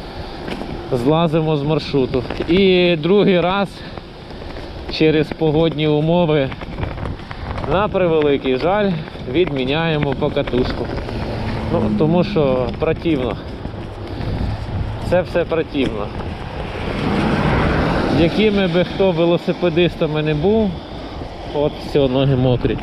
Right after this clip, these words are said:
По калюжці проїхав, ноги мокрі. Але, друзі, здоровий глузд має бути присутнім в будь-якому випадку.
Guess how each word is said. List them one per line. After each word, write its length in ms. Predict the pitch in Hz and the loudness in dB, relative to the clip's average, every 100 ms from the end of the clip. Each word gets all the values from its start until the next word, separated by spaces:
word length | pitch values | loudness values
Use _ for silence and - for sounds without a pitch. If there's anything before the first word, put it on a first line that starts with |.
| - | -2
По 100 | 139 | -2
калюжці 420 | 147 147 139 - | 2 2 0 -2
проїхав, 480 | 131 139 156 151 139 | -2 0 0 0 -2
ноги 200 | 135 135 | 0 -2
мокрі. 280 | 127 120 127 - - - - - - - - - - - - | -2 -2 -4 -6 -12 -10 -10 -6 -6 -8 -8 -10 -10 -8 2
Але, 280 | 165 170 175 | 4 6 4
друзі, 540 | 170 180 139 165 156 123 - - | 4 2 2 2 2 -2 -8 -4
здоровий 680 | 139 131 151 165 165 160 151 | 0 2 4 4 4 4 2
глузд 500 | 147 170 165 - - - - - - - - - - - - | 2 0 0 -4 -10 -10 -12 -14 -14 -14 -14 -12 -12 -12 -4
має 300 | 143 156 156 | 0 2 4
бути 300 | 143 147 139 | 2 0 0
присутнім 600 | 143 151 143 - 160 147 127 | -2 0 0 0 0 0 -2
в 40 | |
будь-якому 640 | 117 143 123 131 131 117 113 | 0 0 2 2 0 0 -2
випадку. 580 | 113 - 110 104 - | -2 -4 -4 -4 -8